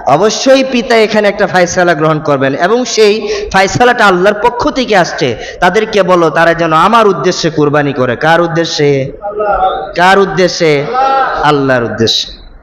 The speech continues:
দুইজন কুরবানি করলো, হাবিল মেষ চড়াইতো, এই জন্য সে একটা সুন্দর হৃষ্টপুষ্ট দুম্বা আল্লাহর জন্য কুরবানি করলো।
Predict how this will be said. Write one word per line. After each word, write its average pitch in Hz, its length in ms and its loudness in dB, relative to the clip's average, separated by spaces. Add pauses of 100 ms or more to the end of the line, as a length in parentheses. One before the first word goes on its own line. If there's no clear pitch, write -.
(920)
দুইজন 262 340 2
কুরবানি 277 420 2
করলো, 262 380 4
হাবিল 240 480 2
মেষ 226 300 0
চড়াইতো, 220 500 4
এই 214 120 4
জন্য 208 320 0
সে 208 160 -2
একটা 202 280 0
সুন্দর 208 460 0
হৃষ্টপুষ্ট 208 680 -2
দুম্বা 185 460 2
আল্লাহর 180 600 0
জন্য 175 220 -2
কুরবানি 139 400 -2
করলো। 110 440 -4